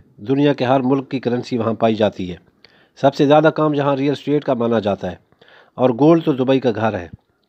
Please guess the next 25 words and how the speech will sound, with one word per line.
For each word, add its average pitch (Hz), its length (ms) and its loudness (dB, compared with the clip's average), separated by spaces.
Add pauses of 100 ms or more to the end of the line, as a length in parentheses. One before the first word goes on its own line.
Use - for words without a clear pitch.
यहाँ 120 280 2
के 156 120 0
मोती 151 300 0
बहुत 131 280 -2
मशहूर 117 320 0
हैं। 101 60 -2
मोतियों 135 380 -2
की 131 120 -4
माला 127 260 2
की 120 140 -2
यहाँ 113 220 -2
बहुत 123 280 -2
डिमांड 120 340 2
रहती 98 260 -2
है। 85 120 -12 (560)
दुबई 127 380 6
रिजर्व 151 360 4
पैंतालीस 147 480 2
सौ 156 100 0
बिलियन 131 280 -2
डॉलर 131 240 2
से 117 160 -4
ज़ायद 110 280 0
है 87 140 -12 (140)
और 127 340 4